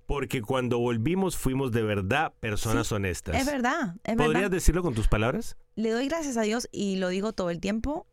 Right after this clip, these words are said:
Speaker 2: No cambiaría absolutamente nada de nuestra historia, así con todo lo malo que nos tocó vivir, porque nos dimos cuenta que podíamos cambiar y salvar nuestro matrimonio. Es más,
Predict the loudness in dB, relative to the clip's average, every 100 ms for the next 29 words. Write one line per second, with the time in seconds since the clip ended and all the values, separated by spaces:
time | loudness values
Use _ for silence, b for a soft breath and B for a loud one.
0 | _ -4 -2 -2 -2 0 0 0 -2 -4
1 | -4 -4 -4 -2 0 0 -2 -2 -6 -2
2 | -2 0 0 -2 -4 -4 -4 -4 -2 0
3 | 0 -2 0 0 0 0 -4 -6 -4 -4
4 | 0 0 -2 B B B B -4 -4 -2
5 | -2 -2 -4 -6 -2 -2 -4 -4 -2 0
6 | -2 -4 -8 -4 -2 0 0 0 0 -2
7 | -4 -4 -2 0 0 -2 -4 -2 0 2
8 | 2 0 -4 -10 -6 -4 -2 -2 0 -2
9 | 0 -2 -4